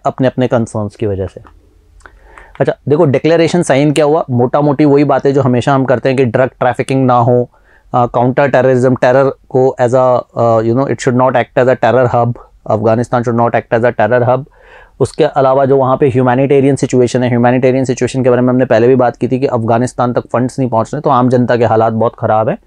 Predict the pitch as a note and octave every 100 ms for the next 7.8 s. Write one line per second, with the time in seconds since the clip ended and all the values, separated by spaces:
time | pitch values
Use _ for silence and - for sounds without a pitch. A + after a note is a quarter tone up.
0 | _ _ - _ - D3+ - C3+ - D3
1 | C#3+ D3 C3 B2 D#3+ - C3 B2 A#2 A#2+
2 | A2+ A#2 G#3+ - _ _ B2 A2 A2 -
3 | G#2+ G2+ - _ _ _ _ _ _ _
4 | _ - - - _ C3 - - _ A2+
5 | D3+ F#3+ D3+ C3+ E3 F3+ D#3 D3 D#3 D3+
6 | E3 E3 E3 - B2+ B2+ D3+ D#3+ - D3
7 | D3+ - - - A2 G#2+ G#2+